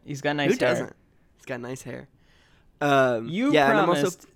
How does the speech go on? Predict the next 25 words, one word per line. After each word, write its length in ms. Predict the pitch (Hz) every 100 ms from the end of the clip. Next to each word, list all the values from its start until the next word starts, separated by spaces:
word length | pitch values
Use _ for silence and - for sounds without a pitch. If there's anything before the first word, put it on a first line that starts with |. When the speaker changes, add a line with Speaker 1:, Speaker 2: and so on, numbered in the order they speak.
| -
Speaker 1:
to 360 | 147 127 123 110
live 440 | 123 131 143 -
tweet 540 | - 135 120 113 - -
<laughs> 60 | -
the, 380 | 135 156 131
um, 340 | 123 113 120 127
the 120 | 90
A's 220 | 127 135
Mariners 480 | 127 127 123 120 117
game 340 | - 110 113 117
in, 220 | 117 113
in 160 | 120 113
Japan. 200 | 117 156
Speaker 2:
And 60 |
then 100 | 160
I 80 | 196
slept 360 | - 139 139 -
in. 320 | 226 147 113
Speaker 1:
And 140 | 127
then 120 | 135 151
you 100 | 147
slept 420 | - 151 151 -
right 260 | 139 139
on 200 | 135 135
in. 320 | 123 120 127